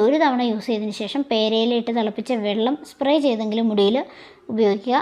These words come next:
അതും വളരെ എഫക്റ്റീവ് ആയിട്ടുള്ള ഒരു കാര്യമാണ്. ഞാനിപ്പം തുടർച്ചയായിട്ട് ഇതുപോലെ ഹെയർ പാക്കുകളൊക്കെ അപ്ലൈ ചെയ്യുന്നതുകൊണ്ട് ഹെയർ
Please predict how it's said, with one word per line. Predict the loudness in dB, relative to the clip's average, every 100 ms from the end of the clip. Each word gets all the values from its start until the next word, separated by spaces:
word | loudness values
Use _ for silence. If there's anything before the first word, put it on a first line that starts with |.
| -2 -2
അതും | -2 0
വളരെ | 0 2 2
എഫക്റ്റീവ് | 0 -4 0 2
ആയിട്ടുള്ള | 2 2 0 0
ഒരു | 0
കാര്യമാണ്. | 0 0 -2 -4 -6 -12 -20 -20 _
ഞാനിപ്പം | 0 0 2 2 2
തുടർച്ചയായിട്ട് | 0 0 0 2
ഇതുപോലെ | 2 2 2
ഹെയർ | 2 2 2
പാക്കുകളൊക്കെ | 2 2 0 0 2 0
അപ്ലൈ | 0 0
ചെയ്യുന്നതുകൊണ്ട് | -2 -2 0 0
ഹെയർ | 0